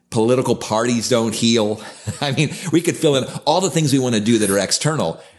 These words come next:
The hard work is sitting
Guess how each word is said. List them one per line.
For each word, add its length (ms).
The 120
hard 520
work 460
is 180
sitting 800